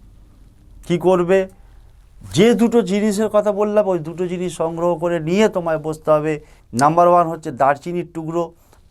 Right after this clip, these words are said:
আর নাম্বার দুই হচ্ছে একটু পরিমাণে মধু এবং যে কোনো একটা পাত্র, স্টিল হোক,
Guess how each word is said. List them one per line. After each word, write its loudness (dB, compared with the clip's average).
আর -6
নাম্বার 4
দুই -4
হচ্ছে -6
একটু -14
পরিমাণে -4
মধু -4
এবং 6
যে 4
কোনো 6
একটা -4
পাত্র, 0
স্টিল 0
হোক, 2